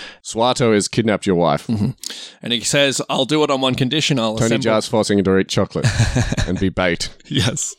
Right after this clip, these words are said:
Speaker 1: Yes.
Speaker 2: And s-, and sleep in a cave. Um, and, you know, Jason Statham will be like, "I'll do it on one condition. I get to assemble my team."
Speaker 1: Yeah.
Speaker 2: A team of my choosing.
Speaker 1: So in the
Speaker 2: Da-da-da-da-da.
Speaker 1: previous movie, we had Kelsey Grammer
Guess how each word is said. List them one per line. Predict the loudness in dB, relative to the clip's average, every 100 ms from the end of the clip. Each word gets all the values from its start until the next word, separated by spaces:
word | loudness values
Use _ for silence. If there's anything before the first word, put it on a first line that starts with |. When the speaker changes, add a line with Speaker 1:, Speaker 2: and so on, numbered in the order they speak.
| _ -6
Speaker 1:
Yes. | -2 -2 -4 -10 -8
Speaker 2:
And | -4
s-, | -2
and | 0 -2 -2
sleep | -2 -2 -2
in |
a | -2
cave. | -2 -4 -4 -12 -8
Um, | -2 -2 -2 -6 -6
and, | -6 -6 -4
you | -2
know, | 0
Jason | 0 0 0
Statham | 0 0
will |
be | 0 2
like, | 2 0
"I'll | 0
do | 0
it | 2
on | 2
one | 2
condition. | 2 0 2
I | 0
get | 0 -2
to |
assemble | 2 4 4
my | 2 0
team." | -2 -2 -4 _
Speaker 1:
Yeah. | -6 -4 -4 _
Speaker 2:
A | -12
team | -4 -2
of | 0
my | 0
choosing. | 0 0 0 -2 -6 -10 _
Speaker 1:
So | -4
in | 0
the | 0
Speaker 2:
Da-da-da-da-da. | 0
Speaker 1:
previous | 0 0 0 -2 0
movie, | 2 2
we | 2
had | 0 -2 -2
Kelsey | -2 0 0
Grammer | -2 -2 0 -2 -4